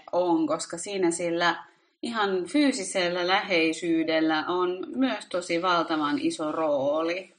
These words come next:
puhumattakaan kaikesta muusta. Joo,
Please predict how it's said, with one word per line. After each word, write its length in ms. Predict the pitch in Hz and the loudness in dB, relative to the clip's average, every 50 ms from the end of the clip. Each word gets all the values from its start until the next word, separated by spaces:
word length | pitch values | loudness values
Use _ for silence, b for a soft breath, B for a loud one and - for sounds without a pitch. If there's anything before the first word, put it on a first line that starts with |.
| _ | _
puhumattakaan 920 | - 180 185 196 180 160 156 160 175 175 - 190 185 - 175 165 165 170 170 | -4 -4 -2 0 0 0 2 0 -2 -2 -6 -8 -6 -2 0 0 0 0 0
kaikesta 540 | 170 165 160 165 165 - 196 - - - 294 | 0 0 0 0 0 -2 -6 -6 -4 0 0
muusta. 840 | 269 208 - 135 262 - 90 - 101 - - - - _ 131 - 135 - b b b b b _ | 0 2 0 -2 -2 -4 -6 -8 -10 -12 -12 -14 -8 _ -2 -2 -2 -4 b b b b b _
Joo, 580 | 220 - 254 277 311 330 311 262 220 196 190 | -4 2 2 4 6 6 6 4 4 2 0